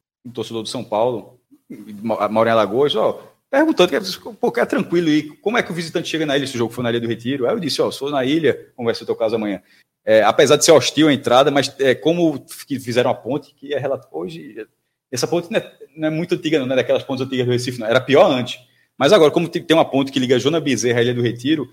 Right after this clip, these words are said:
a, a adversária ela pode ser, vir por um acesso onde não vai chocar em nenhum momento com a torcida do Sport, quando não tinha essa, essa ponte era pior. Aí eu fui explicando isso e tal.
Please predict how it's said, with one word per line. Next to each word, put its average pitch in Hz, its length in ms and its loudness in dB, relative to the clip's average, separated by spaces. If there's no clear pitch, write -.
a, 120 100 2
a 135 60 2
adversária 135 460 2
ela 151 120 4
pode 147 260 0
ser, 151 280 -6
vir 127 160 -8
por 156 140 -6
um 175 60 2
acesso 135 600 -2
onde 147 180 0
não 151 100 -4
vai 147 100 4
chocar 147 240 -4
em 160 40 -2
nenhum 170 140 0
momento 175 240 0
com 180 60 -4
a 165 40 -4
torcida - 180 -8
do 180 60 -10
Sport, - 340 -10
quando 135 180 0
não 139 80 -6
tinha 131 100 -6
essa, - 160 -4
essa 110 120 -8
ponte - 140 -16
era 117 100 -6
pior. 101 240 -6
Aí 143 220 6
eu 180 100 4
fui 180 100 -4
explicando 139 400 -2
isso 143 160 -4
e - 40 -14
tal. 127 220 0